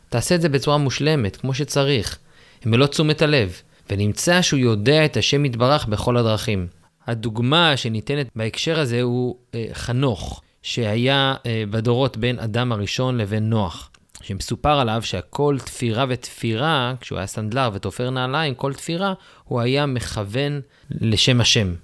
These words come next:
כלומר, לעשות זה בצורה הכי מושלמת. גם כשאנחנו אוכלים, ל-, לעשות את זה בצורה הכי מושלמת שאפשר. זה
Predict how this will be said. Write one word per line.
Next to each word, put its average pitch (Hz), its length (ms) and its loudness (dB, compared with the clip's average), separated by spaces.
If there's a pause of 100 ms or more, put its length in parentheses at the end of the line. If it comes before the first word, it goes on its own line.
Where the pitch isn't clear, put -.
(140)
כלומר, 127 320 4
לעשות 123 280 2
זה 135 80 2
בצורה 113 460 2
הכי 107 220 -2
מושלמת. 101 760 0
גם 135 140 2
כשאנחנו 143 360 2
אוכלים, 135 400 0
ל-, 101 60 0 (120)
לעשות 107 300 -2
את 175 120 -2
זה 139 80 0
בצורה 110 560 0 (180)
הכי - 280 -2
מושלמת 113 600 0 (200)
שאפשר. - 520 -4 (460)
זה 135 340 4